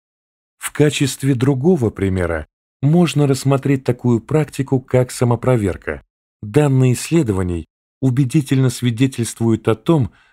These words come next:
что эта стратегия значительно улучшает результаты, вплоть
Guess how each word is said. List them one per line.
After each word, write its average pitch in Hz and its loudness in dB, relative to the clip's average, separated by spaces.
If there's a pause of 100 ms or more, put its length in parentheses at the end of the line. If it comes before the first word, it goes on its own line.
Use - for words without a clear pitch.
что - 0
эта 135 0
стратегия 131 0
значительно 139 0
улучшает 131 0
результаты, 110 -2 (320)
вплоть 120 0